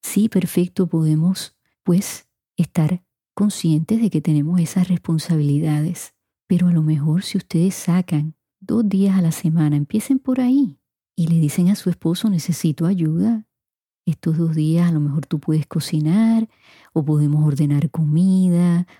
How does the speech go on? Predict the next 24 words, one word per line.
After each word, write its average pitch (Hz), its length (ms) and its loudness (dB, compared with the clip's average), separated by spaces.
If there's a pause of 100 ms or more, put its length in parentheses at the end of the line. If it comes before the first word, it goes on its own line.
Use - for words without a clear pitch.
(100)
o 165 80 0
a 160 40 2
lo 165 80 2
mejor 147 340 0
si 156 140 -2
tienen 160 320 0
una 151 220 2
suegra 151 540 0
así 160 340 -2
bien 156 240 0
buena 143 320 0
gente, 165 680 0 (440)
les 151 200 0
puede 151 280 0
cocinar 147 520 0
ese 156 240 -2
día, 180 400 2
o 175 40 0
si 160 140 -2
tienen 147 380 0
hijos 160 280 2
adolescentes, 147 880 0
pues 160 180 -2
envuélvanlos. 156 1000 0